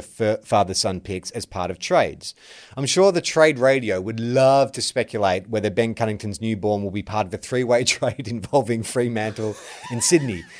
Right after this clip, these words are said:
P S, by mentioning Freo, I think I've helped you fill your W A quota this week." Thank you for that. We have. I love that. I mean, Trade Radio,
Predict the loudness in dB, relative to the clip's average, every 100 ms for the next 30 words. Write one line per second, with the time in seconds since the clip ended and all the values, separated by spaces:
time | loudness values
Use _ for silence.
0 | -20 4 8 10 8 6 6 6 4 0
1 | -2 2 4 6 6 2 -2 0 0 2
2 | 0 0 -4 0 2 2 2 0 2 0
3 | 0 0 2 4 4 2 0 -2 -2 -6
4 | -6 -8 -10 -6 -2 -2 -2 -8 -10 -8
5 | -6 -6 -6 -6 -2 0 0 -4 -12 -20
6 | -20 0 10 12 12 10 6 -4 0 2
7 | 4 6 6 8 8 8 4 0 -2